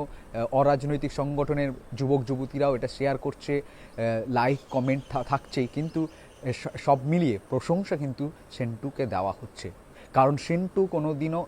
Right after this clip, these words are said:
এই ধরনের, আহ, কাজ, যে এডিটিং কাজ, সেই এডিটিংটি শুধুমাত্র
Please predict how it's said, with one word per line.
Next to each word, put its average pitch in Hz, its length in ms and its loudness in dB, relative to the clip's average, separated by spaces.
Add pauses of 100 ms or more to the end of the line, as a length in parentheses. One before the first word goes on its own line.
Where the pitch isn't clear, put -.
এই 139 160 2
ধরনের, 147 420 0
আহ, - 480 -2
কাজ, 131 260 6 (220)
যে 127 320 0 (1400)
এডিটিং 185 440 6
কাজ, 131 220 10 (160)
সেই 180 140 4 (120)
এডিটিংটি 170 520 2 (260)
শুধুমাত্র 156 580 2